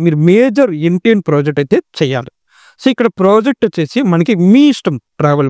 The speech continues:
బుకింగ్ అప్లికేషన్ అనేది తీసుకోండి, లేకపోతే బ్యాంకింగ్ రిలేటెడ్‌గా తీసుకోండి, లేకపోతే ఎడ్యుకేషన్ రిలేటెడ్‌గా తీసుకోండి, లేకపోతే హెల్త్ కేర్ తీసుకోండి,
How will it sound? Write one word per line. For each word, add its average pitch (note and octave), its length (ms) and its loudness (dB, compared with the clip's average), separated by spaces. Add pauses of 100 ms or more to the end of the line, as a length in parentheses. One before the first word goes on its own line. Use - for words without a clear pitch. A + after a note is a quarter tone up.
బుకింగ్ C#3+ 300 -4
అప్లికేషన్ F#3 500 -2
అనేది A#3+ 220 2
తీసుకోండి, B3 360 0
లేకపోతే C3 240 -2 (120)
బ్యాంకింగ్ C#3+ 480 0
రిలేటెడ్‌గా C#3 520 0
తీసుకోండి, B3+ 380 0 (480)
లేకపోతే C3+ 320 -4 (100)
ఎడ్యుకేషన్ F#3 420 0 (100)
రిలేటెడ్‌గా G#3 500 2
తీసుకోండి, A#3 360 0
లేకపోతే C3 220 -4 (120)
హెల్త్ A3 300 0
కేర్ A3 200 0
తీసుకోండి, A3 340 -2